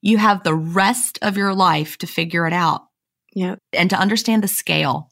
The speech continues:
Speaker 1: like you talked about earlier, and not to let it stress you out. <laughs>
Speaker 2: Yeah, I think, I mean, if you can weigh yourself and go into it thinking that this is just data, I'm not excited when I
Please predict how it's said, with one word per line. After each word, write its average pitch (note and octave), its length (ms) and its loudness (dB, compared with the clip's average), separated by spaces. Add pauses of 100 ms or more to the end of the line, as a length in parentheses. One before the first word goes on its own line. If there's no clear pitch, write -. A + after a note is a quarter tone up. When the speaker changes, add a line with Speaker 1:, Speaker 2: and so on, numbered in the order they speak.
(160)
Speaker 1:
like E3 200 -4
you E3+ 60 -4
talked - 280 -2
about D#3+ 180 0
earlier, D3+ 500 -4 (920)
and E3+ 120 2
not D3+ 200 2
to F3 80 -4
let D#3 120 0
it D#3 100 -4
stress - 320 -6
you D3+ 60 -2
out. C#3+ 320 -2 (200)
<laughs> G3 60 0 (360)
Speaker 2:
Yeah, F3+ 480 4
I G3+ 120 0
think, G3 400 -2
I G#3 60 2
mean, G#3+ 140 4
if G#3 120 2
you A#3+ 120 2
can A#3+ 460 2 (180)
weigh F#3+ 280 4
yourself A3+ 440 4
and F3+ 140 2
go F#3 140 4
into F#3+ 260 0
it F#3+ 160 0
thinking F#3 320 2
that F3 240 2
this F#3 220 -2
is G3 100 -4
just - 300 -4
data, G#3+ 580 2
I'm F3 140 0
not F3 280 0
excited A3 680 0
when B3 120 2
I B3 160 4